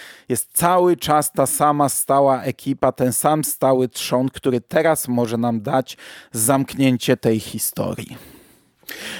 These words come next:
Moja szybka ocena na początek po tej powtórce. E, powiem wam, że ja byłem zachwycony tym komiksem od jego startu i teraz, gdy powtarzałem go,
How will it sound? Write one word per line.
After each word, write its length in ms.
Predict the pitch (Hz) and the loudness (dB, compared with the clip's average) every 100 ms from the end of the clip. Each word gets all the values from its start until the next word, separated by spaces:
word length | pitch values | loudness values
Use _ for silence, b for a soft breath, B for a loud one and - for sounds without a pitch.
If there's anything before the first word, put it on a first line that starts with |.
| - | -2
Moja 260 | 190 254 | 2 2
szybka 380 | - 254 - 214 | 2 -2 0 0
ocena 320 | 180 214 185 | 2 2 4
na 120 | 139 | 2
początek 520 | 127 127 135 123 - - | 2 0 0 -2 -4 -4
po 100 | 135 | -2
tej 160 | 131 | -2
powtórce. 600 | - 127 - 131 - - - B B B | -2 -4 -2 -4 -4 -10 -12 B B B
E, 240 | - 131 | 0 2
powiem 320 | 123 196 254 214 | 2 0 2 2
wam, 160 | 208 | 0
że 140 | 165 165 | 2 2
ja 160 | 165 | 2
byłem 520 | 170 160 156 160 143 | 2 2 4 2 0
zachwycony 680 | 123 143 - 160 135 156 147 | 0 0 0 -4 0 0 0
tym 180 | 143 135 | 0 -2
komiksem 540 | 131 131 135 - 135 - _ | 0 0 -2 -2 -2 -4 _
od 280 | 165 196 170 | 0 0 2
jego 320 | 147 143 135 | 0 2 2
startu 520 | - 131 127 131 170 | 0 0 0 0 -4
i 120 | - 135 | -2 -2
teraz, 320 | 165 170 123 | 0 0 -2
gdy 180 | 127 135 | -4 0
powtarzałem 760 | - - 135 123 160 151 120 | 0 0 0 2 2 2 0
go, 240 | 110 123 | 0 0